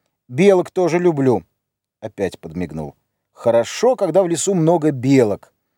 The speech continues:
Я люблю их за то, что они против помещиков.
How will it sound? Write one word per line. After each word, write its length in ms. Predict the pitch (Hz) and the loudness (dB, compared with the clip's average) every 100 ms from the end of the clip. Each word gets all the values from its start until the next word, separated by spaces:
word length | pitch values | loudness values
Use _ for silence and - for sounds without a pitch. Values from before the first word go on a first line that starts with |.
| _ _ _ | _ _ _
Я 280 | 107 180 165 | 2 2 2
люблю 380 | 147 135 147 202 | -2 -2 2 4
их 180 | 175 | 2
за 180 | 123 131 | 0 -2
то, 220 | - 190 | 0 -4
что 240 | 170 - 123 | -4 -4 -2
они 200 | 135 160 | -2 -4
против 520 | - 139 143 147 - | -2 -2 -2 -6 -4
помещиков. 920 | 127 131 131 127 - 92 - - _ | -2 -2 -4 -4 -6 -8 -14 -18 _